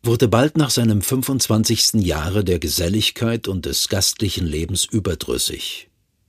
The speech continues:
Er versperrte die meisten Zimmer seines Hauses und entließ alle seine Diener und Dienerinnen, bis auf vier,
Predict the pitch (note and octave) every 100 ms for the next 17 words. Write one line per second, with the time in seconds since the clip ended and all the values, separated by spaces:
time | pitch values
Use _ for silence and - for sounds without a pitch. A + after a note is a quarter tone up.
0 | - - - - - _ _ _ _ -
1 | A2+ A#2+ - - G2 G#2 B2+ A2+ F#2+ F2+
2 | F#2+ - G#2+ - A#2 A#2 G2 D#2 - F2
3 | G2 - B2+ - - - G#2+ A2 G#2 A#2
4 | C3+ - A2 A#2 A#2 A2 F#2 D2+ F#2 G2
5 | G#2 E2 D2+ C2 - - F2 F2 D#2 D2
6 | D2 D2 C2 - - A#2 - - A#2+ F2+
7 | C2